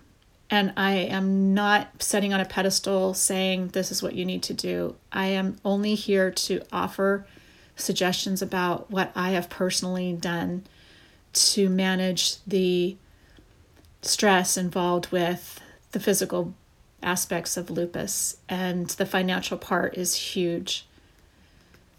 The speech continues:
I know that if you go on to Lupus Foundation of America and other resources that monitor lupus, you'll find the statistics about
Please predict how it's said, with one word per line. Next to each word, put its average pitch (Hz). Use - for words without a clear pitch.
I 196
know 190
that 185
if 196
you 185
go 196
on 185
to 185
Lupus 185
Foundation 185
of 185
America 185
and 185
other 190
resources 190
that -
monitor 196
lupus, 190
you'll 220
find 247
the 240
statistics -
about 185